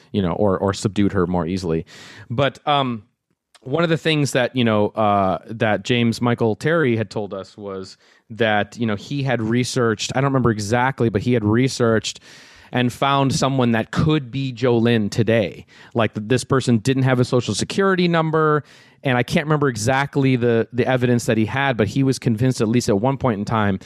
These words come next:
that Joe Lynn was still very much alive, um, and that, that, that, that, that she had basically, you know, kidnapped herself or d-, disappeared and, you know, wanted to escape,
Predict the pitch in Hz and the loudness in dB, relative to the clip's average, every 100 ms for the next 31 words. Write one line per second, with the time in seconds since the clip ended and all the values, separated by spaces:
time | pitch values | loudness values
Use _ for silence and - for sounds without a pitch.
0 | - - 123 110 120 127 120 117 107 - | -14 -8 -2 -2 0 0 2 2 0 0
1 | 120 107 107 101 95 90 95 127 131 101 | -2 0 0 0 -2 -4 -2 0 2 2
2 | 87 92 113 - - - _ _ _ 127 | 0 -2 -6 -20 -20 -20 _ _ _ -2
3 | 123 113 110 107 101 95 - 127 117 113 | 2 2 2 2 -2 -4 -4 -2 0 2
4 | 107 101 120 113 113 123 - 120 113 120 | 0 0 0 0 0 -2 0 -2 0 -2
5 | - 123 113 123 127 135 131 120 113 110 | 0 0 2 0 0 -2 0 2 4 2
6 | 104 _ _ _ _ _ - 117 101 110 | -2 _ _ _ _ _ -10 -8 -8 -10
7 | _ _ _ _ _ _ - - 147 143 | _ _ _ _ _ _ -18 -2 0 2
8 | 143 - 131 160 131 117 101 - 117 - | 0 0 0 0 2 0 -2 -10 -16 -16
9 | _ _ - 135 147 147 - 175 156 135 | _ _ -6 -2 -2 -2 -2 0 2 2
10 | 117 107 - - - 123 110 120 139 135 | 0 -2 -6 -20 -4 0 2 2 0 0
11 | 139 - 156 160 147 | -2 -2 0 0 -2